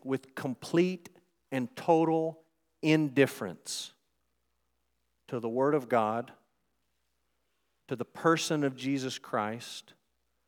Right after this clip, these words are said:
and to this call, this command to work out our salvation with fear and trembling. I know people like that,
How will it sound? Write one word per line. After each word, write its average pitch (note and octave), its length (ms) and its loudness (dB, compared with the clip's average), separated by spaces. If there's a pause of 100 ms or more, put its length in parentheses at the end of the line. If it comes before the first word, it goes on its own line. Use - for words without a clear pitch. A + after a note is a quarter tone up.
(520)
and B2 140 -8
to C3 100 -4
this C3+ 220 2
call, C#3 520 4
this C3 160 -2
command C3+ 520 -2
to C3+ 100 -6
work B2+ 580 -2
out C3 240 2
our A#2+ 160 0
salvation A2 760 -2
with G#2 180 -10
fear G#2+ 200 -6
and G2 120 -10
trembling. F#2+ 400 -12 (420)
I C3 180 4
know D#3+ 180 0
people D#3+ 360 -2
like D#3+ 260 2
that, D#3+ 320 0